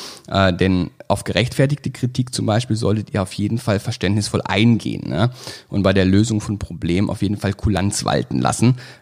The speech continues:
weil nur so beugt ihr eben entsprechend den, äh, oft gefürchteten Shitstorm vor. Weil wenn einmal so ein Shitstorm, äh, entbrannt ist, dann ist es auf jeden Fall sehr, sehr schwierig, den, äh, wieder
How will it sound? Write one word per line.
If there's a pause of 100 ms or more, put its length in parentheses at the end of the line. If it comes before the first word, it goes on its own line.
weil
nur
so
beugt
ihr
eben
entsprechend (960)
den, (160)
äh, (140)
oft
gefürchteten
Shitstorm
vor.
Weil
wenn
einmal
so
ein
Shitstorm,
äh,
entbrannt
ist, (260)
dann
ist
es
auf
jeden
Fall
sehr,
sehr
schwierig,
den,
äh,
wieder